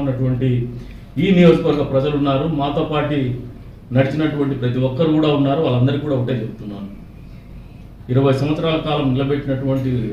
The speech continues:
రుణాన్ని తీర్చుకునేటువంటి అవకాశం మాకు ఈ స-, ఈ సందర్భంగా మాకుంది. అందుకే ఎన్నికల్లో పోటీ చేస్తున్నాం. ఈ ప్రాంతాభివృద్ధికి పూర్తి స్థాయిలో, ఈ ప్రాంత సమగ్రాభివృద్ధికి కావచ్చు, ఈ ప్రాంతంలో ఉన్నటువంటి వ్యక్తుల కష్టాలు తీర్చాలనే ఆలోచనతోనే రాజకీయాలు చేస్తున్నాం కానీ,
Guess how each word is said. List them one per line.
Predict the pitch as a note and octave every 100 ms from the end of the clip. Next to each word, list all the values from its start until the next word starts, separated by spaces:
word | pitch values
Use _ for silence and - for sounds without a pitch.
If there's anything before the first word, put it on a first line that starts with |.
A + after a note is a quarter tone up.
| A#2
రుణాన్ని | A#2+ D#3+ E3 D3+
తీర్చుకునేటువంటి | D3 - C#3 C#3 B2+ C3 A#2+
అవకాశం | B2 B2 C#3 C3 C3
మాకు | B2 B2
ఈ | G#2+
స-, | B2 A#2+
ఈ | A#2+ B2
సందర్భంగా | B2 B2 B2 B2 B2 A#2
మాకుంది. | - A#2+ A#2 C#3
అందుకే | A#2 A#2 B2+
ఎన్నికల్లో | A2+ A2+ A2+ A2+
పోటీ | - A#2+ A2+
చేస్తున్నాం. | A2+ A#2 B2 C3+ - A#2+ - - - - - - - C#3
ఈ | D3+
ప్రాంతాభివృద్ధికి | D#3+ F3 F#3 F#3+ F#3 F3 F3 F3 F#3+
పూర్తి | F3 F3 F#3 E3+
స్థాయిలో, | F3+ E3+ E3 E3+ F#3+ F3
ఈ | D3+
ప్రాంత | D#3 D#3+ E3+ -
సమగ్రాభివృద్ధికి | D3+ E3+ E3+ E3 D#3+ D3+ D#3 D3+
కావచ్చు, | D#3 D#3 D3 E3+ D3+
ఈ | C3+
ప్రాంతంలో | C#3+ D#3 D#3 D#3 D3+
ఉన్నటువంటి | D3+ C#3+ D3 C#3+ C#3
వ్యక్తుల | C3 - B2+
కష్టాలు | B2 E3 E3 D3+
తీర్చాలనే | C#3+ D3+ D3 C#3+ C3
ఆలోచనతోనే | C#3 C3+ C#3+ B2+ C3 C3+ A#2+
రాజకీయాలు | B2 - B2+ A#2+
చేస్తున్నాం | A#2 A#2+ B2 A2+ A2
కానీ, | A2 A#2+